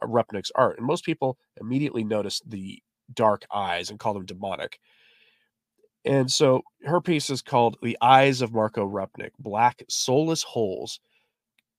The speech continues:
And she asks the basic question, "Why do they bother us so much?" And there's a, a lot of reasons. And I'm going to suggest, again, that you read this whole thing. I'm not going to read the article for you in its entirety here. I'm just gonna s-, zoom in on one part here.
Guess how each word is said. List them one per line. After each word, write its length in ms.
And 380
she 180
asks 200
the 60
basic 220
question, 240
"Why 140
do 80
they 180
bother 320
us 140
so 120
much?" 200
And 80
there's 140
a, 120
a 80
lot 340
of 140
reasons. 480
And 260
I'm 180
going 340
to 100
suggest, 420
again, 380
that 60
you 100
read 180
this 120
whole 120
thing. 160
I'm 120
not 240
going 160
to 60
read 260
the 100
article 360
for 180
you 200
in 140
its 120
entirety 380
here. 200
I'm 60
just 140
gonna 100
s-, 220
zoom 520
in 340
on 280
one 400
part 340
here. 220